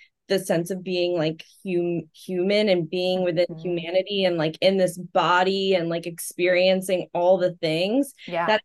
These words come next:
Speaker 1: like, such a gift in and of itself. And I don't, I would never, like, my goal would never be to be, like, prim and proper. Never. Like,
Speaker 2: Right,
Speaker 1: put on a
Speaker 2: yeah.
Speaker 1: rehearsal day. Like, I will experiment with drugs if I want to. That's my pr-, I'm like, "I'm here to have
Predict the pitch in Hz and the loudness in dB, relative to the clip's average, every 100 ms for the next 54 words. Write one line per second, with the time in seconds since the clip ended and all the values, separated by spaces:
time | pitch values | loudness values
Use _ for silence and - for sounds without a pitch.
0 | - 240 - - 214 214 220 190 190 190 | -4 -6 -4 -2 -2 0 -2 2 2 2
1 | 185 185 185 175 - - 170 185 185 170 | 0 2 4 4 2 2 2 2 0 -4
2 | - 220 269 220 - _ - 220 240 185 | -2 0 2 0 -6 _ 2 2 2 2
3 | 240 214 185 190 185 170 170 185 214 208 | 0 2 4 4 2 0 0 2 2 2
4 | 214 196 185 175 156 175 170 170 160 175 | 2 0 0 -2 -2 -2 -4 -4 -4 -4
5 | 160 160 156 139 127 107 101 - - _ | -4 0 2 2 0 0 -2 -6 -20 _
6 | _ _ _ _ _ _ - 196 185 175 | _ _ _ _ _ _ 2 4 4 2
7 | 175 156 - 95 170 - 185 180 185 311 | 0 -2 0 -4 -4 -10 -2 2 4 4
8 | 330 339 285 233 - 269 269 277 269 269 | 4 4 4 2 4 6 8 10 8 6
9 | 254 247 220 269 277 277 277 254 240 - | -2 0 4 6 8 8 8 8 4 -2
10 | - - 233 277 277 269 - 247 269 285 | -14 0 2 8 8 8 0 2 4 6
11 | 277 269 247 226 240 247 262 277 285 269 | 6 4 0 -2 2 4 4 -2 0 0
12 | 269 262 226 180 285 262 240 294 311 247 | 2 0 -2 -2 0 2 2 0 0 -2
13 | 247 190 269 269 - 440 415 392 466 392 | -2 -2 0 0 2 4 4 4 4 4
14 | 370 | 4